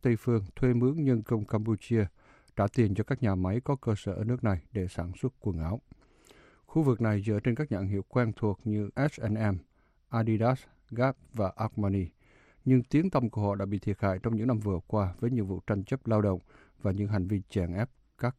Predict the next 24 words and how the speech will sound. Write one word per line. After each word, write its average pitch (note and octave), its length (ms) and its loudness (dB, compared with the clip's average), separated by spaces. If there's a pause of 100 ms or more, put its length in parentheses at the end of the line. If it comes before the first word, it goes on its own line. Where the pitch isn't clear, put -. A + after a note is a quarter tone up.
công G2+ 200 -2
đoàn F2+ 260 -4
độc - 160 -10
lập. E2 140 -4 (1040)
Vụ A2+ 200 2
tranh C3+ 220 2
chấp G3 160 0
đã G#2+ 140 0
lên A#2 160 4
tới C#3 120 0
cao A#2 260 0
điểm G2+ 380 0
hồi G2 200 0
đầu F#2+ 220 0
năm G#2+ 240 0
hai A2 160 -2
ngàn F2+ 260 -2
mười F2 120 -2
bốn, F#2 280 0 (400)
khi A2+ 180 0
chính D3+ 180 -2
quyền G#2 140 2
Campuchia A2 520 0
bắn A2 280 0